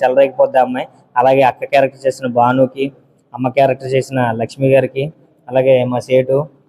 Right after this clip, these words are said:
మా సేటు దాంతోనే ఒక <laughs> అలా కొసమెరుపులో ఒకసారి మెరిసాడు, కానీ ఇక్కడ ఈ అరేంజ్‌మెంట్స్ అన్ని చేయడంలో ఈయనదే ముఖ్యమైన పాత్ర అనమాట.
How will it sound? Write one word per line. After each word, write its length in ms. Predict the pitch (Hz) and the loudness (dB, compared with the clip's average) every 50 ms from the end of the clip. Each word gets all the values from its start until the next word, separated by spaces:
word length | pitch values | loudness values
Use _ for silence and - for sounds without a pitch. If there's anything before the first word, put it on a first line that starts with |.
| _ _ _ 135 | _ _ _ -6
మా 60 | 127 | -6
సేటు 340 | - - 135 143 147 147 156 | -2 0 0 0 2 2 2
దాంతోనే 580 | 147 147 139 139 143 139 156 156 156 160 160 | 2 2 2 2 0 2 0 2 2 2 2
ఒక 160 | 151 147 139 - | 2 2 2 2
<laughs> 640 | 147 143 - - - 160 - - _ _ _ _ _ | 0 2 2 0 -2 -4 -6 -8 _ _ _ _ _
అలా 120 | - 135 151 | 0 0 0
కొసమెరుపులో 640 | 151 - 143 139 139 147 151 156 156 151 156 160 160 | 2 2 0 0 0 0 0 0 2 2 2 2 2
ఒకసారి 320 | 147 143 135 143 143 156 | 2 2 2 2 2 2
మెరిసాడు, 440 | 151 147 139 135 139 147 160 160 156 | 4 2 2 2 2 2 2 2 4
కానీ 520 | 151 151 151 151 156 156 151 147 147 147 - _ _ _ _ | 4 2 2 2 0 -2 -2 -4 -4 -6 -8 _ _ _ _
ఇక్కడ 160 | - 127 135 139 | -4 -2 0 2
ఈ 100 | 139 135 | 2 2
అరేంజ్‌మెంట్స్ 580 | 131 135 143 143 147 151 151 151 151 147 - | 4 4 2 2 2 2 0 0 -2 -2 -4
అన్ని 180 | 147 147 151 143 - | -4 -4 -4 0 2
చేయడంలో 520 | 147 143 143 147 147 143 143 135 135 143 160 - - | 2 2 4 2 2 4 4 4 4 2 0 -4 -4
ఈయనదే 280 | 139 139 139 143 151 147 | -2 -2 2 2 2 2
ముఖ్యమైన 460 | 139 135 123 - 143 143 143 143 143 | 2 -2 -6 -8 -6 -4 -4 -4 -4
పాత్ర 360 | 131 - 131 131 131 - 135 | -2 0 0 0 0 -2 -4
అనమాట. 440 | 135 135 131 127 127 131 131 151 - | -4 -2 -2 -4 -2 0 -2 -2 -2